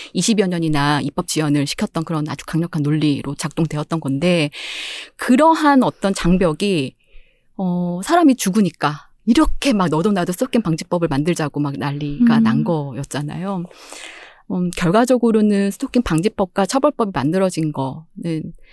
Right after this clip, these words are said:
Speaker 1: 너무나 다행스럽고 너무나 기쁜 일이긴 하나, 아, 죽지 않으면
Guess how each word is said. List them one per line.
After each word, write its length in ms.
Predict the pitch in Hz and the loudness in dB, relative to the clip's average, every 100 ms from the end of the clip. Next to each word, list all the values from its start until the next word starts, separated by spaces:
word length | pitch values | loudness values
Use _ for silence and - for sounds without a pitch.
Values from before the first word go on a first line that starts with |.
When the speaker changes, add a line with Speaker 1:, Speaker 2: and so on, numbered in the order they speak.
| - _ | -20 _
Speaker 1:
너무나 320 | - 156 202 202 | -6 0 2 2
다행스럽고 840 | - 160 165 - 143 _ 277 311 196 | 0 -2 -2 -4 -8 _ 0 0 -2
너무나 520 | 143 180 196 160 151 | 0 2 0 -2 -6
기쁜 280 | - 165 175 | -8 -4 -2
일이긴 340 | 160 151 156 | -2 -4 -4
하나, 640 | 190 240 175 156 160 139 - - - - - - - _ | -2 0 0 0 -2 -4 -10 -20 -20 -20 -18 -16 -18 _
아, 240 | 180 175 170 | -6 -4 -4
죽지 300 | 180 - 240 | -4 0 2
않으면 580 | 147 170 165 151 135 | 2 2 2 2 0